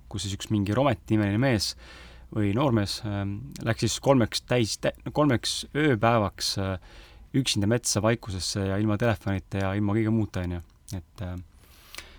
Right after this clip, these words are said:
läks kogema nagu vaikust. Ja, ja siis ma lugesin korra seda pealkirja ja vaatasin mõningaid tema mingisuguseid selliseid mõttevälgatusi sealt niimoodi silmadega üle artiklist ja, ja siis tundsin nagu sisimas kas-, kargas üles siuke tunne, et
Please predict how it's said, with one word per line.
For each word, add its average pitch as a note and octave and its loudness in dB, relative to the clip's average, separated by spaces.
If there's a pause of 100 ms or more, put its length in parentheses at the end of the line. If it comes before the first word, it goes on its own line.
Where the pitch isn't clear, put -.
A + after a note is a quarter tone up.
(140)
läks G#2 -4
kogema G#2+ 2
nagu G2 2
vaikust. - 0
Ja, G2+ -2
ja G2+ 0
siis - -2 (100)
ma B2+ -4
lugesin A#2 2
korra A2+ 0
seda G#2+ 0
pealkirja G2+ 0
ja G2+ -2
vaatasin A2+ -2
mõningaid A2+ 0 (220)
tema A2 0
mingisuguseid A2 0
selliseid A2 2 (600)
mõttevälgatusi A2 2
sealt G#2 -2
niimoodi G2+ 2
silmadega B2 2
üle C3+ 4
artiklist G#2+ -2
ja, G2+ -2 (380)
ja - -4
siis F#2+ -4
tundsin B2 0
nagu F#2+ -4
sisimas G#2+ -2
kas-, - -2
kargas G#2+ -2
üles A2 0
siuke - -10
tunne, G#2+ 2
et - -10